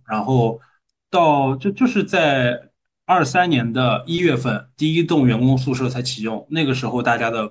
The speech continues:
工作环境，呃，就住宿环境才稍微好一点。所以真的，我觉得园区的这些生产工人，还有这个，呃，技术员工，真的，他们是真的很不容易。就我其实挺，挺佩服他们的，在那种，那种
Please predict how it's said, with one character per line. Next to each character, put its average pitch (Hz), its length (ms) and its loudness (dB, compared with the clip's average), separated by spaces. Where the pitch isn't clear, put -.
工 131 160 0
作 127 120 6
环 104 200 -2
境， 120 220 -4
呃， 147 80 -2
就 135 200 2
住 131 160 -4
宿 135 140 -4
环 110 120 -2
境 117 120 -6
才 113 100 -10
稍 135 160 -6
微 135 100 -4
好 - 240 -8
一 - 40 -20
点。 - 180 -12
所 196 160 4
以 160 80 6
真 196 180 2
的， 156 220 4
我 107 160 -4
觉 113 140 -6
得 143 340 -2
园 131 260 4
区 - 260 0
的 123 380 2
这 131 140 0
些 135 240 0
生 175 200 -2
产 117 180 -4
工 131 220 2
人， 113 160 -2
还 120 140 -6
有 117 80 -6
这 120 180 -4
个， 107 540 -4
呃， 110 220 -4
技 160 180 0
术 127 160 2
员 107 180 0
工， 120 160 -4
真 151 160 2
的， 131 80 4
他 143 180 -2
们 165 140 2
是 123 280 -2
真 165 260 0
的 151 100 4
很 123 180 -4
不 113 120 -6
容 101 140 -8
易。 - 60 -20
就 180 80 0
我 127 220 6
其 127 140 2
实 196 100 4
挺， 110 320 -4
挺 123 180 -2
佩 156 200 -2
服 123 100 -4
他 110 140 -4
们 107 160 -4
的， - 120 -10
在 131 180 -4
那 135 180 2
种， 120 300 -4
那 135 120 2
种 104 240 -4